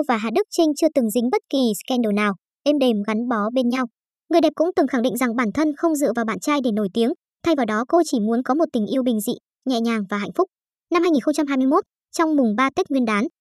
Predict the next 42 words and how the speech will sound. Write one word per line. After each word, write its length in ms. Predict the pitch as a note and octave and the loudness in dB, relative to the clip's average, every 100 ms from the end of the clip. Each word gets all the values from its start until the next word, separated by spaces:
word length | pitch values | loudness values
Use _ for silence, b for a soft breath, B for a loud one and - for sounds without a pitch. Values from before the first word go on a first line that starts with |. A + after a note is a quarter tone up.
| _ - | _ -2
thay 100 | E4+ D4+ | 0 2
vì 60 | A#3+ | 0
hẹn 100 | G#3 | 0
hò 220 | G#3 G#3+ G#3+ | -4 -2 0
như 180 | A#3 C4+ | 0 0
các 140 | G4 - | -2 -2
cặp 140 | A#3+ | -4
đôi 140 | A#3 A#3 | -2 -2
khác 220 | - F#4 - | -2 -4 0
thì 60 | B3 | 0
Mai 140 | G#3 A#3+ | 0 -2
Trang 260 | - B3+ B3 | -2 -2 -2
và 120 | A3 | -2
Đức 140 | E4+ | -2
Chinh 220 | - D#4+ B3+ | 0 0 0
lại 140 | F#3 | -2
dành 160 | A3+ G3+ | -2 -4
thời 160 | G3+ G3 | -2 -4
gian 220 | B3 A#3+ | -2 -4
hội 160 | G#3 G3+ | -2 -2
họp 160 | G#3 F#3+ | -2 -4
cùng 160 | - F#3+ | -4 -4
gia 120 | G#3+ | -2
đình. 140 | G#3 F3 _ _ _ _ | -2 -4 _ _ _ _
Cô 120 | F4+ | 0
nàng 220 | D#4+ C4 | 2 2
đã 100 | A#3+ - | 0 0
thể 60 | |
hiện 200 | B3 A3+ G3 | 2 0 0
tài 180 | A#3 G#3 | -2 0
bếp 120 | A3+ | -2
núc 140 | E4+ G4 - | -2 -4 -2
khéo 120 | A#3 | 0
léo, 280 | A3+ A3+ D#4 _ _ _ | 0 0 -2 _ _ _
khiến 140 | C#4 C4+ | 0 0
không 160 | E4 | 0
ít 140 | C#4+ F#4+ | 0 0
người 120 | A#3 | 0
hâm 180 | A3+ A#3 | 0 0
mộ 160 | A#3+ F3+ | -2 -2
ghen 120 | A3 | -2
tị. 100 | G#3+ | -2